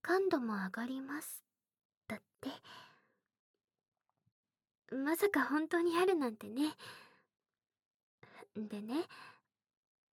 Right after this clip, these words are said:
まあ、大体想像はつくと思うんだけど、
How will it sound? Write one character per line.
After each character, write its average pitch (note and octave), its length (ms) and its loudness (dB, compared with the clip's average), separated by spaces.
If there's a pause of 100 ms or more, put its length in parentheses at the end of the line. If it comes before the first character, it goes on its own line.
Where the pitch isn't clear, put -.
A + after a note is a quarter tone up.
(140)
ま B3 380 -6
あ、 G3+ 40 -14 (880)
大 A#3+ 280 -4
体 D#4+ 220 -4
想 D#4 300 0
像 D#4+ 160 0
は E4 120 2
つ - 120 -10
く F4+ 140 0
と D4+ 100 -4
思 C#4 100 -2
う C4 260 -4
ん B3+ 80 -10
だ B3+ 120 -10
け A#3+ 160 -12
ど、 A#3+ 120 -12